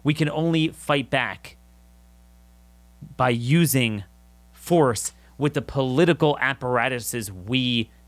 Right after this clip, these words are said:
seize and control and how that works. First, a word from our sponsor.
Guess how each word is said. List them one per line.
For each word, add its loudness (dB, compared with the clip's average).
seize 0
and -4
control -2
and -2
how 0
that -2
works. -2
First, 0
a -4
word 2
from -6
our -2
sponsor. 0